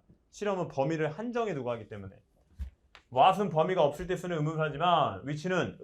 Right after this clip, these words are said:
범위가 있잖아. 자, 그래서 세 단어 중에 어떠한 두 쌍이 가장 근접한지를 한번 말해봐라고 두 대학생 그룹들한테 따로 요청을 한 거죠. 그런데 여기서 중요한 건 이게 포인트거든.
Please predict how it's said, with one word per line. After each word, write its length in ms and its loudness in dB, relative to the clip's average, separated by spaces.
범위가 280 0
있잖아. 400 -6
자, 160 2
그래서 560 2
세 360 2
단어 300 4
중에 200 -4
어떠한 680 2
두 200 -6
쌍이 360 -4
가장 380 0
근접한지를 840 -2
한번 200 0
말해봐라고 1160 4
두 180 -8
대학생 480 -2
그룹들한테 580 -6
따로 440 -4
요청을 260 -4
한 100 -2
거죠. 200 -4
그런데 300 6
여기서 360 6
중요한 400 0
건 260 6
이게 260 0
포인트거든. 600 -2